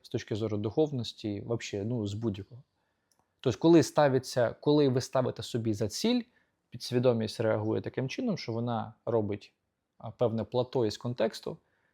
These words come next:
куди ви себе поміщуєте, ви трансформуєтесь і досягається ціль. Тому що от є точка ваша А,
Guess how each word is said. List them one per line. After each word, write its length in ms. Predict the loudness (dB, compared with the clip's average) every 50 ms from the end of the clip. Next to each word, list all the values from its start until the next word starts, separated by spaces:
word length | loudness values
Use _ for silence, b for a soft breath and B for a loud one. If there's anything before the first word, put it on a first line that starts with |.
| _ _
куди 260 | -4 2 4 4 4
ви 260 | 2 2 2 2 2
себе 280 | 2 -2 -4 -4 -4 -2
поміщуєте, 800 | -2 -2 -2 0 -2 -2 -4 -4 -4 -4 -4 -4 -6 -8 -8 -8 -4
ви 160 | 2 2 2 2
трансформуєтесь 960 | 0 -4 -8 -10 -6 -4 -2 0 0 0 0 0 0 0 -2 -4 -4 -8 b b b b b b -4
і 40 | -2
досягається 580 | -2 -2 -2 -2 0 0 0 0 -2 -4 -10
ціль. 200 | -10 -10 -10 -12 -12 -14 _ _ _ _ _ _ _ _ _ _ _
Тому 200 | -2 0 0 0
що 260 | 0 2 0 0 0 b b b b b b
от 180 | 2 2 4 6
є 140 | 6 6 6
точка 400 | 8 6 4 4 4 0 0 2
ваша 280 | 2 2 0 -2 -6 -4
А, 280 | 0 2 4 4 2